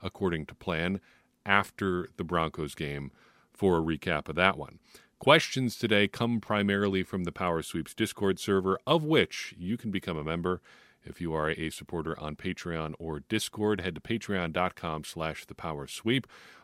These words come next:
or the power sweep dot substack dot com for more information about how, how all of that works. But you'll get access to the Discord server as well as some weekly bonus content if you choose to support there. So let's dive into the questions.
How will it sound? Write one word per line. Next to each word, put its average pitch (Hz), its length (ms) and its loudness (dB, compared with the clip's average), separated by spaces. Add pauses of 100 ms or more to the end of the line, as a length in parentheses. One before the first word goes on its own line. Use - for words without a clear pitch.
or 104 300 6
the 85 80 -4
power 87 300 0
sweep 107 320 -2 (200)
dot 69 200 -10
substack 117 600 2 (140)
dot 107 220 0
com 67 280 -10
for 73 140 -14
more 76 240 -6
information 76 460 -8
about 71 200 -8 (120)
how, 80 240 -2
how 82 180 -4
all 78 280 -4
of 71 100 -10
that 76 220 -4
works. 131 380 2
But - 100 -14
you'll 76 120 -8
get 78 100 -6
access 85 380 -4
to - 100 -10
the 78 100 -10
Discord 95 400 -2
server 87 300 0
as 78 140 -6
well 87 180 0
as 82 120 -2
some 82 140 -6
weekly 85 260 -4
bonus 92 340 -2
content 69 500 -8 (540)
if 85 240 -2
you 85 80 -6
choose 73 360 -8
to 82 120 -8
support 71 400 -10 (120)
there. 101 260 4 (180)
So 143 100 -2
let's 147 240 2
dive 127 240 4
into 110 140 4
the 87 80 0
questions. - 560 0